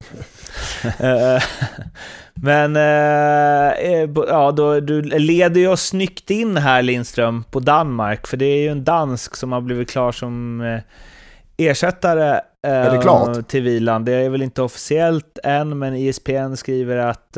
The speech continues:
Speaker 1: han, David Oustad, är, eh,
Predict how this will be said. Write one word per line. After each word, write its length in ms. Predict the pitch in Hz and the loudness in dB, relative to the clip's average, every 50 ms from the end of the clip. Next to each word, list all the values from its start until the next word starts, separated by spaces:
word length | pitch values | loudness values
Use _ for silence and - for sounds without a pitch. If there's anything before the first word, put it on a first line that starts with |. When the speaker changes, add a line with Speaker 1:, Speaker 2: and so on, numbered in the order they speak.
| 120 113 | -4 -2
Speaker 1:
han, 420 | 127 123 120 117 120 117 104 117 | -2 -4 -4 -4 -6 -8 -8 -6
David 480 | 113 123 120 117 110 113 117 113 107 - - _ _ - 156 | -4 -2 -2 -2 -2 -4 -6 -6 -8 -10 -16 _ _ -4 -2
Oustad, 440 | 160 165 - - - - - - - - _ _ _ _ _ - - - - - - - - - | -2 -2 -4 -2 0 0 0 0 0 -6 _ _ _ _ _ -20 -20 -20 -20 -20 -20 -20 -10 -4
är, 760 | - 131 123 120 120 120 117 117 120 120 120 120 120 117 117 | -2 0 2 2 2 2 2 2 4 4 4 4 4 2 2
eh, 60 | 117 | 0